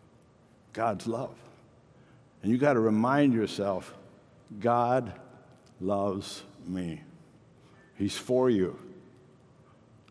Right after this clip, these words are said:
Always for you. He's always there to help. His ears are always open to our prayers. God loves you. What does the enemy try to do?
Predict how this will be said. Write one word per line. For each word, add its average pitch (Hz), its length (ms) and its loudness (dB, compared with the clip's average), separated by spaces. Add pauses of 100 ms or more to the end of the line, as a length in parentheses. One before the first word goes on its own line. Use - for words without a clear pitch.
(320)
Always 127 320 6
for 98 320 -2
you. 78 180 -6 (680)
He's 113 200 2 (120)
always 135 420 6
there 107 180 4
to 90 100 0
help. 82 300 -10 (380)
His 127 200 4
ears 143 380 6
are 127 220 2
always 127 500 4 (120)
open 101 340 0
to 92 140 -4
our 90 140 0
prayers. 82 540 -8 (480)
God 101 600 0 (200)
loves 92 460 0
you. - 160 -10 (2500)
What 107 120 0
does 110 100 2
the 123 100 6
enemy 120 280 4
try 95 240 2
to 90 80 -4
do? 82 240 -4